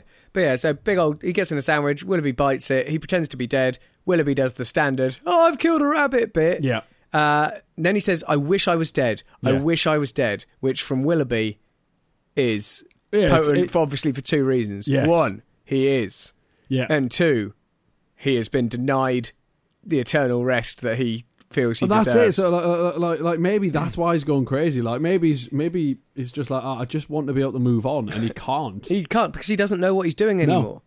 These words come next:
Speaker 2: He's, he's
Speaker 1: Uh,
Speaker 2: stuck.
Speaker 1: and then Bugs. No, does Bugs shoot? No, he shoots himself.
Speaker 2: It, well, Bugs gives
Speaker 1: Gives him
Speaker 2: him
Speaker 1: a
Speaker 2: a gun,
Speaker 1: gun. Yeah.
Speaker 2: and then he shoots himself in the head.
Speaker 1: And then
Speaker 2: He didn't
Speaker 1: Bug-,
Speaker 2: die,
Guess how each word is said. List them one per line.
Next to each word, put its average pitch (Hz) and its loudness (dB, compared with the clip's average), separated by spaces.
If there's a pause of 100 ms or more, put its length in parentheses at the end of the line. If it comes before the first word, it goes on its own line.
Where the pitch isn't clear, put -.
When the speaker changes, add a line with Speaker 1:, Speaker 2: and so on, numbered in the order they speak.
(180)
Speaker 2:
He's, 139 0
he's 160 -8
Speaker 1:
Uh, 160 4
Speaker 2:
stuck. - -2
Speaker 1:
and 180 4
then 185 0 (220)
Bugs. 180 0 (640)
No, 180 0
does 143 -12
Bugs 190 0
shoot? 185 -4
No, 220 2
he 135 2
shoots 165 -2
himself. 139 -4 (300)
Speaker 2:
It, 170 2
well, 160 4
Bugs 165 0
gives 165 4
Speaker 1:
Gives - 2
him 147 6
Speaker 2:
him 156 6
Speaker 1:
a - 6
Speaker 2:
a - 0
gun, 127 4
Speaker 1:
gun. 92 -6
Yeah. 123 2
Speaker 2:
and 147 2
then 139 4
he 135 4
shoots - -2
himself 120 0
in 113 -2
the 104 -2
head. 92 -8 (760)
Speaker 1:
And 185 0
then 180 0 (1040)
Speaker 2:
He 175 4
didn't 220 2
Speaker 1:
Bug-, 180 6
Speaker 2:
die, 151 4